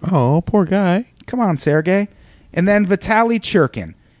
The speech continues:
Speaker 2: He was Russia's permanent representative to the United Nations, served from two thousand six until his death, which happened on February twentieth, two thousand seventeen. Happy fiftieth, Kurt Cobain.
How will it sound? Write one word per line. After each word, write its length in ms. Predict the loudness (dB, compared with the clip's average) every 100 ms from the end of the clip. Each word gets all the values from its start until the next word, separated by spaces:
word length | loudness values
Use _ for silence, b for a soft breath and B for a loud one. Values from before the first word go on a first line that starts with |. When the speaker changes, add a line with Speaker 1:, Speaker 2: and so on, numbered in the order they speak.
| _
Speaker 2:
He 180 | -2 0
was 340 | 2 2 2
Russia's 400 | 2 2 0 -6
permanent 440 | -6 -2 0 -2 0
representative 680 | -2 -2 -2 -2 -2 -2 -4
to 120 | -4
the 80 | -2
United 420 | 0 2 0 0
Nations, 600 | 0 0 0 0 0 -2 -6 b b b -8
served 420 | -2 2 2 0
from 140 | -4
two 160 | -2 0
thousand 360 | 2 0 -2
six 280 | -2 -2 -2
until 320 | -4 -2 -2
his 220 | 0 0 0
death, 420 | 0 0 0 -6 b b b
which 160 | -6 0
happened 320 | 0 0 -2
on 140 | -2
February 520 | -2 -4 0 2 2
twentieth, 440 | 0 -2 0 -2 -2
two 120 | -2
thousand 340 | 0 0 -2
seventeen. 600 | -2 -4 -4 -2 0 0 -2 b b b b -6
Happy 280 | -4 0
fiftieth, 520 | 0 0 0 -2 -2 0
Kurt 200 | -2 0
Cobain. 440 | -2 0 -2 -4